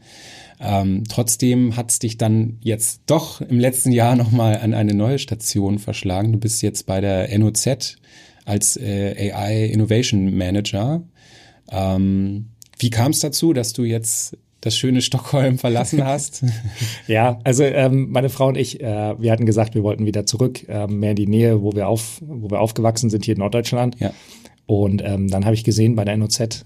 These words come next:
Speaker 2: äh, haben die einen K-I-Innovationsmanager, äh, gesucht. Ich kannte noch ein paar Leute von früher.
Speaker 1: Mhm.
Speaker 2: Ich wusste ungefähr, worauf ich mich, äh,
Speaker 1: <laughs>
Speaker 2: einlasse und hab mir gedacht, okay, also das, was wir da bei, bei Chipset gemacht haben, das können wir doch so in ähnlicher Form, äh,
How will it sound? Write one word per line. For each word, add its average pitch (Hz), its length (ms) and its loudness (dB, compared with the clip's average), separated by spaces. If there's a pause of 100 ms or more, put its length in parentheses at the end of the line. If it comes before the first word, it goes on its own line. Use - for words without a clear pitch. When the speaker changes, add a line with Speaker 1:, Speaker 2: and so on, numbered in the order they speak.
Speaker 2:
äh, 101 160 -6
haben 101 200 -2
die 104 60 0
einen 107 80 -2
K-I-Innovationsmanager, 110 1500 -2
äh, 107 60 -6
gesucht. 107 340 -2
Ich - 100 -10
kannte 139 280 2
noch 123 180 -2
ein 113 60 -8
paar 117 140 -4
Leute 120 200 -2
von 110 140 -6
früher. 147 500 2
Speaker 1:
Mhm. 104 180 -2 (280)
Speaker 2:
Ich 117 160 -4
wusste 147 240 2
ungefähr, 139 400 2
worauf 123 280 0
ich 120 160 -2
mich, 117 220 -2
äh, 113 320 2 (180)
Speaker 1:
<laughs> - 160 -20
Speaker 2:
einlasse 143 600 2 (360)
und 120 160 0
hab 131 120 0
mir 131 120 2
gedacht, 127 480 0
okay, 117 600 0
also 117 220 0
das, 113 240 0
was 117 140 -4
wir 120 80 -2
da 107 200 0
bei, 110 440 -2
bei 107 120 -4
Chipset 131 420 -2
gemacht 131 360 0
haben, 143 320 0 (280)
das - 140 -6
können 110 140 2
wir 120 40 2
doch 113 140 2
so 113 220 2
in 117 60 -2
ähnlicher 123 380 2
Form, 131 440 0
äh, 120 400 0